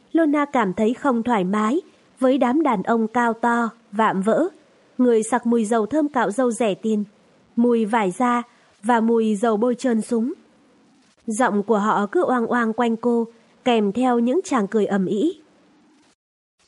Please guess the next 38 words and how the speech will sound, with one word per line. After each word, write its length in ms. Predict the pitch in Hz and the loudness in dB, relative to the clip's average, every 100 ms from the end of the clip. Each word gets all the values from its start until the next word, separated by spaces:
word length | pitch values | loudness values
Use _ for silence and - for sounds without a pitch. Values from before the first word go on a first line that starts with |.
| _ | _
Cô 300 | 254 233 233 | 0 2 2
đi 200 | 220 233 | 0 0
đến 260 | 214 220 285 | 0 0 0
một 100 | 277 185 | -2 -2
góc 160 | 226 | -2
yên 180 | 254 214 | -2 0
tĩnh 200 | 226 277 | -2 -2
hơn, 260 | 247 226 220 - _ _ | 0 0 -2 -8 _ _
xa 240 | - 320 | -4 -2
khỏi 260 | 311 277 185 | 0 0 0
đám 240 | 214 269 | 0 0
đàn 180 | 339 202 | 0 -2
ông 220 | 240 226 | 0 0
kích 180 | 202 392 | 0 -2
động 200 | 220 190 | -2 -2
ấy. 300 | 202 208 320 - _ _ _ _ _ _ _ _ _ _ 220 | 0 0 -2 -6 _ _ _ _ _ _ _ _ _ _ -6
Gần 340 | 208 226 190 | 0 0 2
đó, 320 | 202 208 339 - _ _ | 0 0 -2 -6 _ _
khoảng 380 | - 247 196 220 | -2 0 2 0
nửa 140 | 202 | 0
tá 260 | 214 214 302 | 0 -2 0
quân 200 | 285 247 | 0 0
mặc 160 | 233 208 | 0 0
áo 140 | 202 254 | -2 -2
sơ 200 | 285 233 | 0 0
mi 300 | 240 233 226 - _ | 0 -2 -4 -10 _
và 360 | 196 226 208 196 | -4 0 2 0
quần 260 | 190 214 196 | 0 0 0
xanh 220 | 254 226 | 0 -2
sẫm, 320 | - 262 381 - _ _ _ - | 0 -2 -2 -6 _ _ _ -4
thuộc 180 | 269 214 | -2 2
đội 260 | 233 214 | 2 2
phản 240 | 208 233 202 | 0 -2 0
ứng 160 | 247 | 0
đặc 160 | 302 202 | 0 0
biệt 300 | 214 214 - | 0 -2 0
của 140 | 226 | -2
Jack, 240 | 180 254 | 0 -2